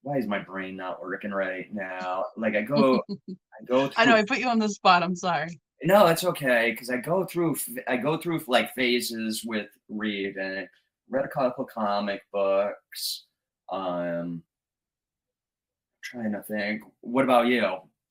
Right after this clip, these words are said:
Speaker 1: <laughs> 'Cause I'm trying to think here. I'm
Speaker 2: So,
Speaker 1: trying to
Speaker 2: recently, I, I <laughs> started and finished very quickly, um, Stephen King's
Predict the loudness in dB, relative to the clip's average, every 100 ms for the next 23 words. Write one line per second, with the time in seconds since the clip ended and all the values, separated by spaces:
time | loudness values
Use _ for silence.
0 | -12 -10 -2 -2 -2 -4 -4 -4 0 0
1 | 0 -2 -2 -4 -6 -4 -4 -6 _ _
2 | _ _ -6 -2 -2 -4 _ _ _ _
3 | _ _ _ -10 -2 0 0 -2 -4 0
4 | 0 0 -2 -6 2 4 4 2 0 4
5 | 6 6 0 -6 -6 -2 0 -2 -2 4
6 | 6 4 0 0 2 2 0 2 2 -2
7 | -2 0 0 -2 -8 -8 -10 -10 -12 -4
8 | 2 2 2 -2 -12 -18 _ _ -10 -2
9 | 0 2 0 2 0 0 -2 -6 -8 -14